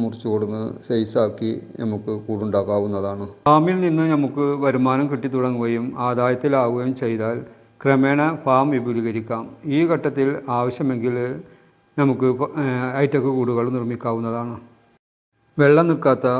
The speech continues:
ഉയർന്ന സ്ഥലങ്ങളിലാവണം കൂട് നിർമ്മിക്കേണ്ടത്.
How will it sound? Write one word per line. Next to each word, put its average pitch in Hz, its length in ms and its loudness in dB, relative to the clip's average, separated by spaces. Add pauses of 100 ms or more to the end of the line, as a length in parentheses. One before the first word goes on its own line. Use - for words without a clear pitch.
(120)
ഉയർന്ന 131 360 4
സ്ഥലങ്ങളിലാവണം 120 840 0 (480)
കൂട് 127 260 4
നിർമ്മിക്കേണ്ടത്. 117 680 -2